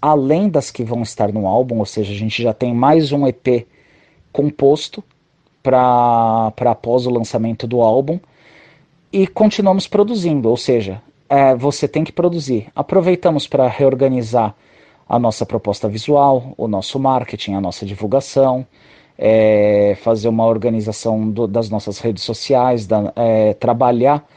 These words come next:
a nossa divulgação, criar formas de interagir com o nosso público, né?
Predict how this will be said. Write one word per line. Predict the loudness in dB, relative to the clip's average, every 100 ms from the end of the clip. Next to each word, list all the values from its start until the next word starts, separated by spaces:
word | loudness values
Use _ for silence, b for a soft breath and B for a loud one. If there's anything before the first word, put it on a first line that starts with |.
| b b -6
a |
nossa | -2 -2 -4
divulgação, | -8 -4 -2 -2 0 -2
criar | -2 2 2 2
formas | 0 2 4 4 0
de | -4 -6
interagir | -2 0 0 -4
com | -6
o | -6
nosso | -6 -8
público, | 0 0 2 -2 -4 -10 _ b b b b b b b -4
né? | 2 2